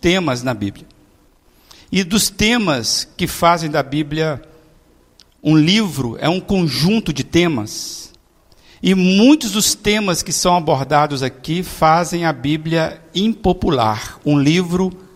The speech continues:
impopular. Vocês sabem que a prensa, né, ela foi criada ali no século dezesseis, e o primeiro livro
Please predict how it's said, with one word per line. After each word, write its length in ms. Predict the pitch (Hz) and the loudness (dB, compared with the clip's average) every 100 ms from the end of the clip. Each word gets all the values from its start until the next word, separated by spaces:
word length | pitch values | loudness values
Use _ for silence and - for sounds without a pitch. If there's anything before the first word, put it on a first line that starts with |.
| - _ - | -20 _ 0
impopular. 1080 | 214 240 - - 180 - 165 107 - - - _ _ _ _ _ _ - - - _ _ _ _ _ - | 2 2 0 -2 -2 -2 -4 -4 -8 -18 -20 _ _ _ _ _ _ -20 -20 -20 _ _ _ _ _ -4
Vocês 280 | 147 196 196 | -2 0 0
sabem 300 | 180 180 196 | 2 0 -2
que 200 | - 175 | -4 0
a 100 | 147 | 0
prensa, 580 | - 175 214 202 - 135 | 0 -2 0 -2 -2 -2
né, 100 | 156 | -2
ela 180 | 165 151 | -2 -2
foi 200 | - 151 | -2 -2
criada 480 | - 139 147 156 | -2 0 0 0
ali 120 | 143 131 | -4 -6
no 80 | |
século 340 | 131 165 143 135 | -6 -4 -6 -6
dezesseis, 760 | 127 139 - 165 190 - - - | -8 -6 -2 -2 -2 -4 -4 -2
e 60 | |
o 40 | 165 | 0
primeiro 420 | - 170 208 226 | 0 2 2 2
livro 640 | 170 180 214 180 131 107 | 0 2 0 -2 -6 -8